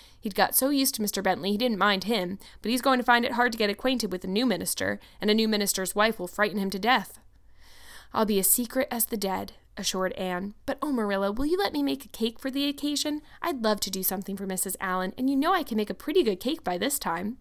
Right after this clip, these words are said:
"You can make a layer cake," promised Marilla. Monday and Tuesday, great preparations went on at Green Gables. Having the minister and his wife to tea was a serious and important undertaking,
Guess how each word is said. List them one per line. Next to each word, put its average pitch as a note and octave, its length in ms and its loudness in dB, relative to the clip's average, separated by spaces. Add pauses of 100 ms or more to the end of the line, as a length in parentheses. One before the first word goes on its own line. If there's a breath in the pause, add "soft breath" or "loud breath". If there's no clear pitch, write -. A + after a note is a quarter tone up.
(800 loud breath)
"You G3+ 160 0
can B3+ 160 2
make B3 160 4
a C4+ 60 2
layer A#3+ 300 2
cake," - 480 -6 (140)
promised G3 400 -2
Marilla. F#3+ 520 -4 (880)
Monday A3 360 8
and G3 80 -2
Tuesday, G3 360 0
great A3+ 300 2
preparations G3 600 -2
went F#3+ 100 -2
on F#3 160 -4
at F3 80 -8
Green F#3 240 -6
Gables. F#3 580 -2 (340 loud breath)
Having C4+ 260 6
the F#3+ 80 2
minister G3+ 400 2
and F#3 100 -2
his G3 160 -2
wife G#3 200 2
to - 60 -6
tea A#3+ 220 -2
was F#3+ 160 0
a F#3+ 40 -4
serious G#3+ 500 2
and G3+ 160 -2
important G3+ 420 0
undertaking, G3+ 680 -4